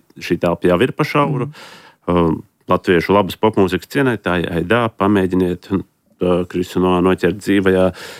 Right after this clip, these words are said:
Speaker 1: kamēr tas vēl nav arēnā. Jo es domāju, ka nebūs tālu tas laiks, kad mēs šo mākslinieku klausīsimies arēnā.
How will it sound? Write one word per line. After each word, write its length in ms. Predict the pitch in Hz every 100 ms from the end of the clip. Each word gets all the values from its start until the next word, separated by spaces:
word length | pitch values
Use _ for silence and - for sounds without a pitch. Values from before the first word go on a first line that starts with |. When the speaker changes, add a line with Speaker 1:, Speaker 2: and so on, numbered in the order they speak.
| - -
Speaker 1:
kamēr 400 | 92 98 113 117
tas 260 | 90 -
vēl 200 | 90 95 92
nav 260 | 92 98 -
arēnā. 540 | 90 76 62 67 55 - - _ -
Jo 220 | - 101
es 120 | 95
domāju, 360 | 92 98 95 92
ka 140 | - 104
nebūs 360 | 120 92 82
tālu 360 | - 90 85 85
tas 140 | -
laiks, 200 | 92 95
kad 120 | - 90
mēs 240 | 90 85 - 92
šo 160 | - 101
mākslinieku 400 | 101 92 98 -
klausīsimies 520 | 113 123 110 117 110
arēnā. 420 | 123 104 92